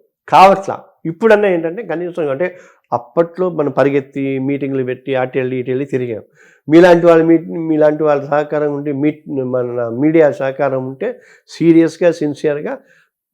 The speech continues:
కూర్చున్న చోట మాకున్న సబ్జెక్ట్ చెప్పి ఈ సమాజాన్ని మరింత దరిద్రంగా రాకుండా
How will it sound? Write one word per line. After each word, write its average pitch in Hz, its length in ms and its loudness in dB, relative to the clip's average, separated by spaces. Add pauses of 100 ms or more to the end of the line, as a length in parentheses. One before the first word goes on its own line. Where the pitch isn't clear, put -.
కూర్చున్న 175 500 2
చోట 160 180 -2
మాకున్న 139 460 2
సబ్జెక్ట్ 139 500 -2
చెప్పి 233 340 -8 (280)
ఈ 160 160 0
సమాజాన్ని 175 720 4
మరింత 160 400 2
దరిద్రంగా 175 640 6
రాకుండా 123 840 -4